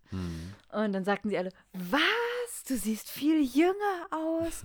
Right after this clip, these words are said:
Speaker 1: <laughs>
Speaker 2: Ich hätte gedacht, du bist gerade mal sechsundzwanzig.“
Speaker 1: Das hört man doch
Speaker 2: <laughs> Oder so.
Speaker 1: gerne.
Speaker 2: Ja, oder auch so, „Oh, so alt schon? Du
Speaker 1: Hm.
Speaker 2: bist nur zwei Jahre jünger als meine Mutter.“ Oder
Speaker 1: <laughs>
Speaker 2: „Du bist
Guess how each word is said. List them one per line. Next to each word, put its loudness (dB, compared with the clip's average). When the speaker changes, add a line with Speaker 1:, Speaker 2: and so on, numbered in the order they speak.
Speaker 1:
<laughs> -12
Speaker 2:
Ich -8
hätte -4
gedacht, -2
du -4
bist -10
gerade -2
mal 0
sechsundzwanzig.“ 4
Speaker 1:
Das -8
hört 0
man 2
doch 2
Speaker 2:
<laughs> -
Oder 10
so. -14
Speaker 1:
gerne. -2
Speaker 2:
Ja, 4
oder 8
auch 2
so, 2
„Oh, 4
so 4
alt 2
schon? 0
Du 2
Speaker 1:
Hm. 2
Speaker 2:
bist 0
nur 4
zwei 0
Jahre 6
jünger 6
als 0
meine 2
Mutter.“ 2
Oder 2
Speaker 1:
<laughs> -10
Speaker 2:
„Du 2
bist -4